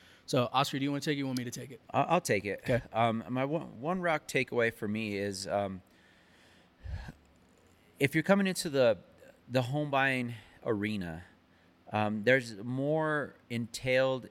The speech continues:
Speaker 2: in the day-to-day things that you think.
Speaker 1: Mm-hmm.
Speaker 2: Um, a-, and some of the stuff that you think that's bad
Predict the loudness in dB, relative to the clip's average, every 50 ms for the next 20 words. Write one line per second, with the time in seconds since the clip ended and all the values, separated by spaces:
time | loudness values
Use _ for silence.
0 | _ -6 -4 -2 -2 -2 -4 -4 -6 -10 -16 -20 -10 -8 -6 -4 -2 0 0 0
1 | -2 -2 -4 -6 -6 -6 -6 -8 -10 -10 -8 -8 -8 -8 -6 -6 -6 -6 -8 -10
2 | -12 -14 -16 -16 -16 -18 -20 -20 -20 _ _ _ _ _ _ _ _ _ _ _
3 | _ _ _ _ _ -4 0 2 2 2 2 0 -4 -6 -10 -12 -12 -8 -4 -4
4 | -2 0 2 2 2 2 0 0 -2 -2 -2 0 0 0 0 0 -2 -6 -6 -6
5 | -8 -8 -6 -6 -6 -2 -2 -2 -2 -4 -6 -10 -4 0 4 4 6 6 4 2
6 | 0 -2